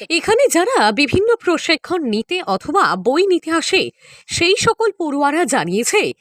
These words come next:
তারা এখান থেকে অনেক কিছুই শিখছে আর বই বাড়ি নিয়ে গিয়ে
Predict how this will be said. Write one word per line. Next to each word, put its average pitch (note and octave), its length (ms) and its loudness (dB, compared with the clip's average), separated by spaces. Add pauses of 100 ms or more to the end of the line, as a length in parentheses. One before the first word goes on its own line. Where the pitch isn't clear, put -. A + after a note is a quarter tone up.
(240)
তারা F#4 300 0
এখান F4+ 260 -4
থেকে F#4 220 -2 (100)
অনেক B3 320 -4
কিছুই E4 360 -2
শিখছে C#4 580 -2 (320)
আর C4 140 2
বই C#4+ 380 2 (300)
বাড়ি C4 320 2
নিয়ে F#4+ 240 2
গিয়ে C#4+ 360 2